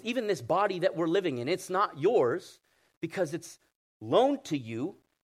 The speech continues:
and it is borrowed. And at the end of the day, we're not gonna take any of it with us when we go to meet Jesus in glory. So why do we try to hold on to things in the first place?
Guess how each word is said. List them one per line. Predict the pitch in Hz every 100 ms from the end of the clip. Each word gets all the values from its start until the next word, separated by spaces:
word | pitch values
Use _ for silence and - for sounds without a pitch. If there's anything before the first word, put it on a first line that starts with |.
| -
and | 170
it | 208
is | 208 135
borrowed. | 165 220 190 139 147
And | 180
at |
the | 185 202
end | 254
of |
the | 175
day, | 156 226 202
we're | 180
not | 214 202
gonna | 190
take | 180 202 185
any | 202 214
of | 160
it | 170
with | 180 214
us | 175 160
when | 160
we | 156
go | 151 175 185
to | 170
meet | 151 170
Jesus | 143 185 160 151
in | 151
glory. | 156 208 185 139
So | -
why | 151 165 220
do | 254
we | 208
try | - 185
to |
hold | 165 170
on | 175 180
to | 165
things | 147 143 147 - _ _ _ _ _ _ _
in | 156
the | 165
first | 208 208 -
place? | 113 90 - - -